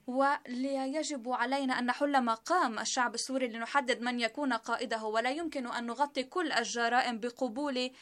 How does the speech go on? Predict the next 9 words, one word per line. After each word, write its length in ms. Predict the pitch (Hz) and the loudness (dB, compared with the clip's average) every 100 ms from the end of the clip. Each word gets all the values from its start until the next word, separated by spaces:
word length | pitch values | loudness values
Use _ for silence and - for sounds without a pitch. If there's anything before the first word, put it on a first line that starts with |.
| - - - | -20 -20 -6
استمرار 720 | 262 - 262 240 311 311 269 | -6 0 0 4 4 2 0
هذا 260 | 262 254 247 | 0 0 -2
القائد 400 | - 262 233 247 | 4 4 4 2
إلى 200 | 254 247 | 2 2
ما 100 | 240 | 0
شاء 260 | 269 269 | 2 0
الله، 320 | 247 247 240 | 2 2 2
باعتبار 920 | 220 262 254 262 240 220 254 247 254 226 | 2 0 0 -4 -4 -2 0 0 -2 -4
أنه 400 | 240 233 262 | -4 -2 -2